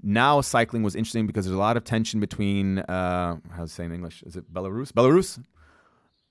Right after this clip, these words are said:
Uh, and Poland. Um, so there's, like, this hybrid warfare going on, I guess, where there's a lot of migrants being, uh, sent from Mi-, Belarus to Poland. And so that whole, that whole border now is filled with,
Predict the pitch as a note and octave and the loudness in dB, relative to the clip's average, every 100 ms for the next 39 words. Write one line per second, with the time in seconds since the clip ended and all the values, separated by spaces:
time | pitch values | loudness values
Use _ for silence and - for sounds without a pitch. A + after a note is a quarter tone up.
0 | _ G#2 G#2+ G#2 A2 A#2 A2+ A#2+ G#2+ F2+ | _ 0 2 2 2 4 6 6 4 -2
1 | F2 - G2 G2 F#2+ F#2 F#2 F#2 - G2+ | -8 -12 -8 -6 -4 -4 -6 -8 -4 -2
2 | F#2+ F#2 F#2 F2 F2+ G2 G2 F#2 F#2+ - | -2 -2 -4 -6 -6 -4 -4 -4 -6 -6
3 | F#2 F#2+ G2+ G2 F2+ G2+ G#2 G2 G2 G2 | -8 -4 -4 -2 -2 -2 -2 -2 -2 -4
4 | G2 G2 G2 F#2 F#2+ G2 F#2+ G2+ F#2+ F2+ | -4 -4 -4 -4 -2 -4 -4 -4 -4 -4
5 | F2+ G2 F#2+ F#2+ F2+ G2 G2 F#2+ - F#2+ | -6 -4 -4 -4 -4 -4 -2 -6 -6 -8
6 | F#2 F#2+ F#2+ E2+ F2+ F2 F2 E2+ - G2 | -6 -6 -8 -8 -6 -4 -6 -8 -8 -8
7 | F#2+ G2 F2+ F#2 E2 G2 F#2+ G2+ - F#2+ | -8 -8 -6 -6 -4 -4 -2 -4 -6 -6
8 | G2 F#2+ F#2 E2+ F#2+ F2+ G2 G#2+ - C3 | -2 -2 -2 -6 -6 -4 -4 -4 -2 0
9 | B2+ A#2+ - - - - - _ - A2 | 2 0 -2 -12 -20 -20 -20 _ -6 -6
10 | G#2+ C3+ C3 A#2 A2+ A#2+ B2 A2 G2+ G2+ | -2 0 0 0 2 4 4 2 0 -2
11 | G2+ F#2+ F#2+ C2+ G#2 G2 F#2 - - A#2+ | -2 -2 -2 -4 -4 -4 -6 -10 -8 -4
12 | G#2 F#2+ | -4 -4